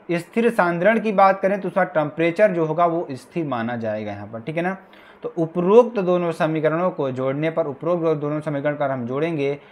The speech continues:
तो पाई is directly proportional to C T या पाई is equal to सी आर टी। क्या हो जाएगा, पाई is equal to क्या हो जाएगा,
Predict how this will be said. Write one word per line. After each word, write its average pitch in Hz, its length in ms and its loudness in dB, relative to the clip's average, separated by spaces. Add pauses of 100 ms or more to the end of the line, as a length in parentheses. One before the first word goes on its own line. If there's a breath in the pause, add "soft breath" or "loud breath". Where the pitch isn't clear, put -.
(220 loud breath)
तो 143 80 -4
पाई 160 360 2
is 147 200 -2
directly 147 340 0
proportional 131 600 -6
to 117 180 -12
C 139 160 -6
T 139 120 -8
या 139 280 2
पाई 151 400 0
is 127 140 -6
equal 123 280 -6
to 160 180 -8
सी 156 320 -10
आर 110 220 -4
टी। 110 180 -8
क्या 120 160 -6
हो 123 60 -2
जाएगा, 143 420 2 (520 loud breath)
पाई 170 320 4
is 147 140 -2
equal 143 240 -2
to 156 120 -4
क्या 143 120 2
हो 139 140 0
जाएगा, 147 420 4